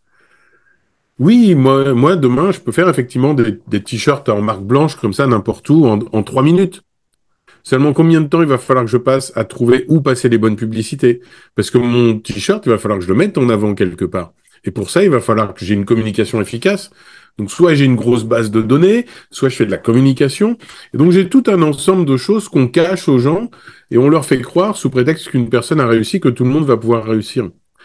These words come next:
Et, euh, souvent, ce qui se passe, c'est que quand les gens sont dans ce business et puis arrivent en disant, « Tu vas voir,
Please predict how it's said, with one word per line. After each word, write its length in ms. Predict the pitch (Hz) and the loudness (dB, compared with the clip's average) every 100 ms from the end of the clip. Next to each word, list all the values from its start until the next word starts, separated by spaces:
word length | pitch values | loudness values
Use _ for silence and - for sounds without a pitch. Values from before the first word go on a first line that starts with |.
| _ _ _ _ - | _ _ _ _ -2
Et, 340 | 120 123 117 - | 2 4 2 0
euh, 240 | 104 101 | -2 -2
souvent, 400 | - 131 143 233 | -2 2 4 2
ce 100 | - | -2
qui 120 | - | -6
se 100 | 120 | -4
passe, 240 | - 226 - | -2 -2 -2
c'est 100 | 120 | 0
que 200 | 120 - - - | 0 0 -12 -8
quand 180 | - 143 | 0 2
les 140 | 147 147 | 4 4
gens 240 | 185 185 | 4 2
sont 180 | - 131 | 0 -2
dans 140 | 117 | -2
ce 100 | 107 | -4
business 560 | 113 123 123 139 135 120 | -4 -4 0 0 0 -2
et 60 | |
puis 160 | 95 113 | -4 -4
arrivent 240 | 107 127 | 0 0
en 80 | 110 | 0
disant, « 200 | 101 113 | -2 -4
Tu 120 | 113 120 | 0 0
vas 100 | 107 | 2
voir, 360 | 120 123 120 | 2 0 -4